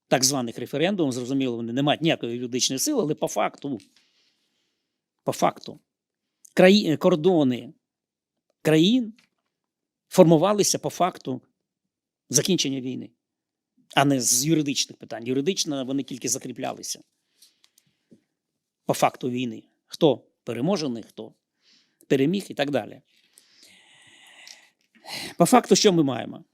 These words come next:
Очевидно, десь в четвер, це тридцятого вересня, Путін оголосить про те, що Донецька, Луганська,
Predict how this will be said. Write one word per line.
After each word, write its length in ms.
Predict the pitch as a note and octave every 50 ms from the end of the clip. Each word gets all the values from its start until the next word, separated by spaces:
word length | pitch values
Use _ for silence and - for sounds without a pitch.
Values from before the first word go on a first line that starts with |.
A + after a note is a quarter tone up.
| _ _ _ _ _ _ _ _ _ _ _ _ _ _ _ _ _ _ _ _
Очевидно, 640 | - - F3 E3+ A3 C4 G3+ E3+ C#3+ B2+ A#2+ A2+ A2
десь 280 | A2 C3 D3 - - -
в 40 | -
четвер, 480 | - C#3 - E3 F3+ G3 F#3+ F#3+ - -
це 180 | - - - G#2
тридцятого 680 | - A#2 G#2+ - - C3+ B2 - G#2 G#2 A2 A#2 B2+ _ _ _ _ _ _ _ _ _ _ _ _ _ _ _ _ _ _ _ _ _ _ _ _ _ _ _ _ _ _ _ _ _ _ _ _ _ _ _ _ _ _ _ _ _ _
вересня, 460 | - C3+ D#3+ G3+ G#3 G3+ - - C#3
Путін 400 | - - D#3+ F#3+ - D#3 D3 B2+ - _ _ _ _ _ _ _ _ _ _ _ _ _ _ _ _ _ _ _ _ _ _
оголосить 540 | C3 C#3+ D3+ F#3 F#3 F3 D3 - - C3 -
про 120 | - -
те, 200 | - - B3 A#3+
що 520 | - - - C#3+ B2+ B2 A#2 A2 A2 G#2+ - _ _ _ _ _ _ _ _ _ _ _ _ _ _ _ _ _ _ _ _ _ _ _ _ _ _ _ _ _ _ _ _ - - - _ _
Донецька, 560 | - A2+ A2+ B2+ D3 G3 A3 G#3+ - - - A2+
Луганська, 640 | G#2+ A2 A#2 D#3+ F3+ F#3 - - - - A#2+ A2+